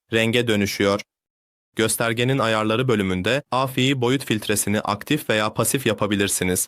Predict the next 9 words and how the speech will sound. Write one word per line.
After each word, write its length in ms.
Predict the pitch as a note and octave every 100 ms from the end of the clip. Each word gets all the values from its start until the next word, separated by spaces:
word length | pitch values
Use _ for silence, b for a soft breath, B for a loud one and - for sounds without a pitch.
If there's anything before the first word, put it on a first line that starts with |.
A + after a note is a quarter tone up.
| -
A 140 | C3
F 160 | C3+ C3
I 120 | B2+
boyutunu 420 | A#2 A2 - B2
belirleyebilirsiniz. 1000 | B2 A2+ G#2+ G#2 G2+ F#2+ F#2 - F2+ F2 -
Varsayılan 520 | G#2+ B2+ B2+ B2 B2 A#2+
olarak 420 | G2+ G2+ A2 -
on 180 | A#2 A2+
puandır. 500 | G2 F#2 F#2+ C3